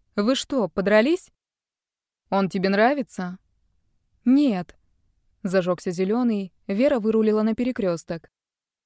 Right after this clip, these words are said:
"Я, знаешь ли, реально оцениваю свои возможности, и страдать о ком-то не моей весовой категории не намерена". Из соседней машины засигналили. Вера, не глядя, показала в окно средний палец и прибавила скорость.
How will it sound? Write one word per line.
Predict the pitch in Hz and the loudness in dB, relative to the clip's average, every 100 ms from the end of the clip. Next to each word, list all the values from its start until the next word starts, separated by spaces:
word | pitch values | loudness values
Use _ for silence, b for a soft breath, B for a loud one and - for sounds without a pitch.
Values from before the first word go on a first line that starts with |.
| _ | _
"Я, | 208 262 320 | 0 2 4
знаешь | 254 233 - | 2 2 0
ли, | 240 | 0
реально | 247 294 202 180 175 | 0 0 -2 -2 -4
оцениваю | 175 247 262 214 196 | -4 0 0 2 0
свои | - 202 214 | 0 -2 0
возможности, | 247 240 196 170 180 170 190 175 - _ _ - | 0 0 -2 -2 -6 -8 -8 -8 -10 _ _ -6
и | 202 | -6
страдать | - 208 208 277 | 0 0 2 -2
о | 208 | -2
ком-то | 202 190 190 | -2 -2 -2
не | 190 | 0
моей | 196 190 | 0 0
весовой | 196 196 196 190 | -2 -4 -2 -2
категории | 202 202 202 262 262 | -2 -4 0 0 2
не | 240 240 | 2 2
намерена". | 269 262 196 175 175 175 180 _ _ _ _ _ _ _ _ - | 2 0 0 -2 -4 -8 -12 _ _ _ _ _ _ _ _ -6
Из | 208 | -2
соседней | 220 220 226 214 | 0 0 0 0
машины | 214 226 294 277 | 0 0 0 0
засигналили. | 226 233 277 240 226 175 170 170 170 _ _ _ _ _ _ _ | -2 -4 -2 0 0 -2 -4 -6 -8 _ _ _ _ _ _ _
Вера, | 202 202 294 | -2 2 2
не | 220 180 | 2 0
глядя, | 202 240 220 | -2 -2 -2
показала | - 190 185 185 | -2 -2 0 0
в | 185 | -2
окно | 185 220 | -2 -2
средний | 233 196 180 190 | -2 -2 -2 -4
палец | 202 254 233 - - | -2 -2 -2 -4 -8
и | 208 | -6
прибавила | - 220 214 214 247 | -4 0 0 0 -2
скорость. | 254 - 180 170 - - | -4 -4 -4 -4 -6 -16